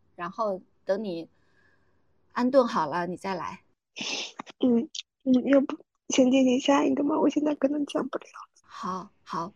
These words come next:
Speaker 1: 我知道了。嗯，好，那我们就先进行下一个，但是你不要有压力，你刚才的声音和你的困难我们都看到了，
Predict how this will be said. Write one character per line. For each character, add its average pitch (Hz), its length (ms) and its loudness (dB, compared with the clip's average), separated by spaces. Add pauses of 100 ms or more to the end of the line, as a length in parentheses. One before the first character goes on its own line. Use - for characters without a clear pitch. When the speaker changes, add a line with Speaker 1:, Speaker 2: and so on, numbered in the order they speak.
(160)
Speaker 1:
我 214 100 -2
知 240 160 -2
道 262 200 6
了。 190 200 -4 (120)
嗯， 196 220 -4 (320)
好， 202 260 0
那 285 120 4
我 247 160 4
们 196 320 -4 (220)
就 294 160 2
先 311 200 4
进 330 160 2
行 254 120 2
下 294 240 2
一 220 60 0
个， 208 180 -4
但 240 160 -6
是 214 460 -2
你 190 380 -4 (240)
不 214 100 -2
要 262 160 4
有 180 160 4
压 233 180 2
力， 240 180 2
你 196 120 -6
刚 247 180 -4
才 175 220 -6
的 214 280 -2
声 269 240 -2
音 262 220 0
和 220 120 -14
你 220 140 -12
的 - 100 -12
困 269 240 -4
难 165 220 -8 (300)
我 185 120 -2
们 170 140 -4
都 214 160 -4
看 220 260 -4
到 190 220 0
了， 82 180 -8